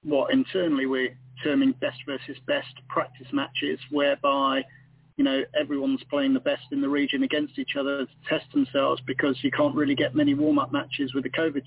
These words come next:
situation, and actually it tests people very well from, you know, certainly from what Jimmy Adams has been working on with all of the, all of the coaches,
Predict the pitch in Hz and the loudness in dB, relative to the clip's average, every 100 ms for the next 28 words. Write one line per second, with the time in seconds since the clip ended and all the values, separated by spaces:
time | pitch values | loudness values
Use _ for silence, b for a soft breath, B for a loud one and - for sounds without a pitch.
0 | - - 131 143 139 131 139 143 127 143 | -8 -8 -4 -2 -2 0 2 2 0 0
1 | 143 135 131 - 143 - - 135 - 135 | 2 2 0 -4 -6 -4 -4 -4 -2 0
2 | 139 139 147 143 127 - 139 135 - B | 2 2 4 2 0 0 2 2 -2 B
3 | B B B _ - 139 135 131 - _ | B B B _ 0 2 2 0 -6 _
4 | _ 160 139 139 131 139 139 139 - 151 | _ -4 -2 0 0 2 2 2 0 2
5 | 143 143 139 139 135 127 147 143 143 131 | 2 2 0 0 -2 -4 -2 0 0 0
6 | - - - _ - - 147 - 147 147 | -6 -20 -20 _ 0 0 0 0 2 4
7 | 139 143 151 143 - - - 151 135 135 | 2 2 2 2 0 -6 0 0 0 -2
8 | 147 143 - - 135 | -2 -2 -4 -4 -6